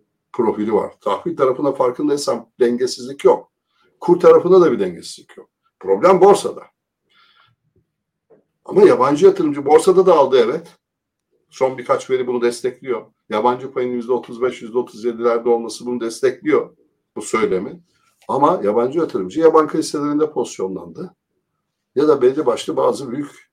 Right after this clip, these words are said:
blue chip dediğimiz hisselerde pozisyonlandı şimdi. Genele yayılan bir, e, yatırım yok. Artı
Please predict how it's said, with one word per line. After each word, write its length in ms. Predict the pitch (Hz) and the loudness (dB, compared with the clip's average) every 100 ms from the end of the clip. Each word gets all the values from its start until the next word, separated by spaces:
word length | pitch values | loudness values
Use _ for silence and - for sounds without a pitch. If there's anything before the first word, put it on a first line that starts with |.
| - | -10
blue 200 | 120 - | -6 -6
chip 220 | - - | -8 -12
dediğimiz 380 | 104 127 170 - | -12 -8 -10 -10
hisselerde 500 | - 143 135 139 156 | -6 -2 0 0 -2
pozisyonlandı 720 | - 113 - 98 92 - - | -4 -6 -6 -8 -8 -12 -16
şimdi. 380 | - - - _ _ _ - | -18 -18 -20 _ _ _ -10
Genele 420 | 107 113 131 135 | -4 0 4 6
yayılan 480 | 123 107 95 95 - | 4 2 -4 -8 -14
bir, 200 | - - _ _ _ _ _ _ _ _ _ _ _ _ _ - | -20 -20 _ _ _ _ _ _ _ _ _ _ _ _ _ -8
e, 100 | 107 104 101 98 | -2 0 2 2
yatırım 420 | 101 - - - | 0 0 0 2
yok. 360 | 175 180 180 _ - | 4 2 0 _ -2
Artı 540 | 110 127 - 156 208 | 2 2 0 -8 -8